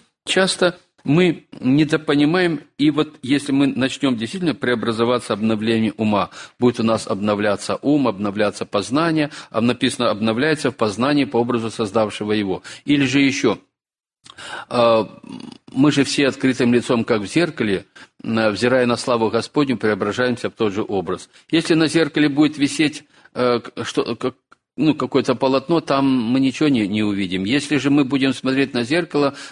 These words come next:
мы увидим. Причём, знаете как, я как-то стоял возле пианино, кто-то заговорил, а одна струна пианино зазвучала. Вот оно, о-, отзвук, понимаете? Как-то такой момент был, помню. Э,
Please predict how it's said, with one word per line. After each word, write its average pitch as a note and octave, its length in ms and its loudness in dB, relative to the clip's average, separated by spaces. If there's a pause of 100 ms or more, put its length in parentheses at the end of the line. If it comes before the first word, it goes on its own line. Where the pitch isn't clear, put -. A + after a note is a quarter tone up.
мы C3+ 240 2 (140)
увидим. B2 420 0
Причём, D3+ 380 0 (240)
знаете D3 420 -2
как, - 240 -4 (380)
я C3 80 -2
как-то C3+ 260 -2
стоял C#3 320 2
возле B2 300 0
пианино, C3 560 0 (1120)
кто-то D3 260 0
заговорил, C#3 560 2
а A#2+ 140 0
одна A#2+ 240 0
струна A#2+ 340 -4
пианино A2+ 440 -2
зазвучала. F#2 760 -8 (320)
Вот C#3+ 260 2
оно, F2+ 280 -4 (100)
о-, C#3 220 4
отзвук, F2+ 560 -2
понимаете? B2+ 640 0 (720)
Как-то D#3 380 2 (120)
такой D3 300 2
момент A2+ 400 2
был, G2 160 0
помню. G#2 420 0 (680)
Э, A2+ 220 2